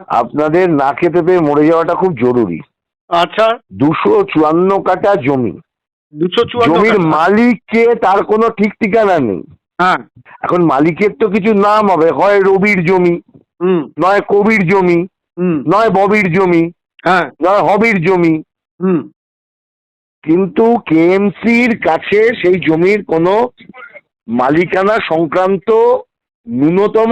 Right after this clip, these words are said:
Speaker 1: নথিটা নেই। আমি
Speaker 2: আচ্ছা।
Speaker 1: ধরে নিলাম জমিটা, আমি ধরছি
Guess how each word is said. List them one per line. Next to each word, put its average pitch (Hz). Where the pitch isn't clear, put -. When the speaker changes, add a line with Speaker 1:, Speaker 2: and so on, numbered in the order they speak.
Speaker 1:
নথিটা 190
নেই। 139
আমি 170
Speaker 2:
আচ্ছা। 226
Speaker 1:
ধরে 247
নিলাম 170
জমিটা, 208
আমি 180
ধরছি 196